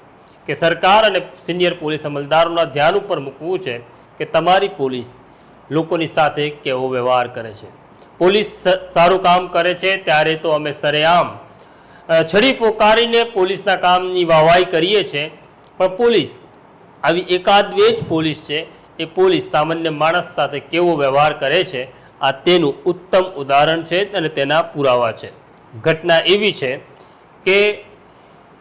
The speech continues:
આપણે ત્યાં એક વ્યવસ્થા ઊભી કરવામાં આવી છે કે જ્યારે કોઈ નાગરિકને પોલીસની કે વહીવટી તંત્રની જરૂર હોય ત્યારે એક ટોલ ફ્રી નંબર આપવામાં આવે છે. આવો જ એક ટોલ ફ્રી નંબર છે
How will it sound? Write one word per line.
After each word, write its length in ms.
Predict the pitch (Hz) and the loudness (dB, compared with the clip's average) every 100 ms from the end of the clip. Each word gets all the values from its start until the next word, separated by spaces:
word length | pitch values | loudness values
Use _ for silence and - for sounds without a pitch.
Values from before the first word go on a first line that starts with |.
| - _ | -20 _
આપણે 320 | 170 226 285 277 | 2 2 4 2
ત્યાં 500 | 277 247 277 - - | 4 4 2 0 -2
એક 240 | 208 208 | 0 0
વ્યવસ્થા 440 | 180 214 233 233 254 | 2 4 4 2 2
ઊભી 220 | 214 240 | 2 2
કરવામાં 460 | 233 220 220 220 | 0 2 2 4
આવી 180 | 202 214 | 2 0
છે 140 | 202 220 | -2 -2
કે 140 | 220 | -2
જ્યારે 280 | 180 180 190 | 2 4 4
કોઈ 200 | 190 175 | 0 0
નાગરિકને 560 | 165 165 175 202 202 | 2 2 0 -4 -4
પોલીસની 560 | 165 156 170 190 185 160 | -6 -6 -6 -8 -10 -10
કે 140 | 156 | -8
વહીવટી 440 | 147 147 151 180 175 | -4 -2 0 0 -2
તંત્રની 500 | 160 151 165 160 147 | -4 -4 -4 -6 -4
જરૂર 300 | 131 180 220 | -4 -2 0
હોય 140 | 180 | 0
ત્યારે 300 | 185 185 151 | 0 0 0
એક 280 | 160 170 - | -2 -6 -2
ટોલ 240 | 233 269 277 | 2 4 2
ફ્રી 220 | - 202 | 0 -2
નંબર 340 | 160 156 160 | 0 -2 0
આપવામાં 520 | 151 151 160 151 147 | 0 -2 -4 0 2
આવે 200 | 165 185 | 2 0
છે. 360 | 151 165 240 - | -4 -8 -12 -4
આવો 260 | 165 196 214 | 2 4 2
જ 80 | |
એક 180 | 202 185 | 0 -2
ટોલ 200 | 170 180 | 0 0
ફ્રી 220 | 180 175 | -2 -4
નંબર 340 | 156 139 151 175 | -2 -2 0 -2
છે 300 | 170 180 | -2 -6